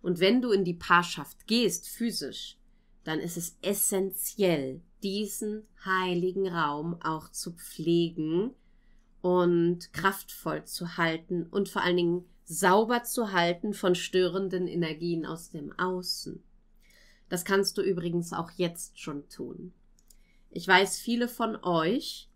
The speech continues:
haben ein Thema mit störenden Energien von außen. Seien es jetzt Energien von anderen Partnern oder Partnerinnen oder von Freunden und dem Umfeld, die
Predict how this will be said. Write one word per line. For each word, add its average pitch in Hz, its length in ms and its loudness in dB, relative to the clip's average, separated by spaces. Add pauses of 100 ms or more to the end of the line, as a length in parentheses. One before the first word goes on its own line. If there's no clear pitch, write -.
haben 185 360 4
ein 214 240 -2
Thema 180 480 2
mit 180 180 -4
störenden 196 680 2
Energien 180 560 -2
von 180 200 -4
außen. 180 540 -2 (500)
Seien 185 240 6
es 185 120 4
jetzt 185 220 0
Energien 190 540 2
von 202 220 0
anderen 175 500 2
Partnern 208 560 2
oder 180 180 0
Partnerinnen 185 1000 4 (840)
oder 202 680 6 (400)
von 208 380 2
Freunden 202 680 2
und 240 160 -4
dem 202 160 0
Umfeld, 208 800 0 (320)
die 214 540 -2